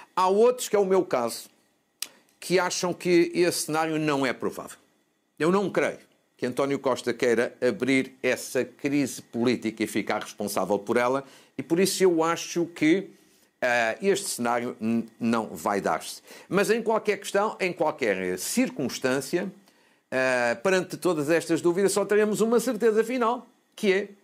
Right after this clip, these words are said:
ali por, eh, sensivelmente daqui a um ano, um bocadinho mais antes, em julho de dois mil e vinte e quatro. Mas isto mostra bem que as eleições europeias do próximo ano vão ser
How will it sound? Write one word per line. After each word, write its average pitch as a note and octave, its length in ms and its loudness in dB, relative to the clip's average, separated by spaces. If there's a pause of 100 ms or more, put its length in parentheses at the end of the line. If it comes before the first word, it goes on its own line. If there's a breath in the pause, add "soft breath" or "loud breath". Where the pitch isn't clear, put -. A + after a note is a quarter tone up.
(320)
ali E3+ 280 2
por, D#3 360 2
eh, D3 340 4
sensivelmente D3 640 -2
daqui B2 160 -2
a C3+ 60 2
um C#3+ 120 -2
ano, A#3+ 260 -2
um C3 360 -4
bocadinho B2+ 300 -4
mais B2+ 280 -2
antes, - 480 -6 (340 soft breath)
em C#3+ 280 0
julho C#3 360 2
de B2 220 2
dois C3+ 400 0
mil A#2 320 0 (720)
e D3 80 0
vinte B2 220 -4
e A#2 40 -2
quatro. F#2+ 360 -4 (180 loud breath)
Mas D#3+ 300 0
isto C#4+ 320 2
mostra G#3+ 420 0
bem E3 400 -4 (340 loud breath)
que - 80 -2
as D#3 200 0
eleições B3 680 2
europeias A#3 600 2
do E3 120 2
próximo G3 560 0
ano A3 240 0
vão F#3+ 220 0
ser G#3+ 400 2